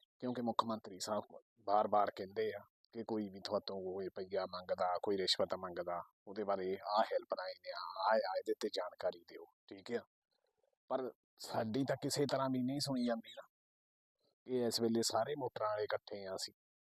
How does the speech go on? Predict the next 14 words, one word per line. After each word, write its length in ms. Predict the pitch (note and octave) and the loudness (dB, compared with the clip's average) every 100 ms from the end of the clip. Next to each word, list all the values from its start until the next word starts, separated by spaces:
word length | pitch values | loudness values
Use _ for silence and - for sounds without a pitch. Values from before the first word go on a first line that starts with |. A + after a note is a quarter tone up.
| _ _ | _ _
ਜਿੰਨੀ 260 | A2+ G#2+ G#2+ | -8 -4 -2
ਵੀ 80 | G#2+ | 2
ਛੇ 240 | A2+ G#2 | 2 2
ਮੋਟਰਾਂ 380 | G2+ G2 G#2+ G#2+ G#2+ | 0 0 0 0 0
ਆ, 40 | |
ਛੇ 220 | A2 G#2+ | 0 -2
ਮੋਟਰਾਂ 360 | G2+ G2+ - G2+ | -2 -4 -4 -4
ਦਾ 100 | G2+ | 0
ਇਹ 60 | G#2 | 0
ਟਰਾਂਸਫਾਰਮ 560 | G#2 C#3 - A2+ G#2 G#2 | 0 -2 6 6 6 2
ਆ, 140 | G#2+ - _ _ _ _ | -10 -14 _ _ _ _
ਔਰ 120 | A#2 A2 | 0 2
ਸਾਰੇ 320 | - G#2 B2 | 4 4 4
ਜਾਣੇ 300 | B2 A2 A2 | 2 -2 -4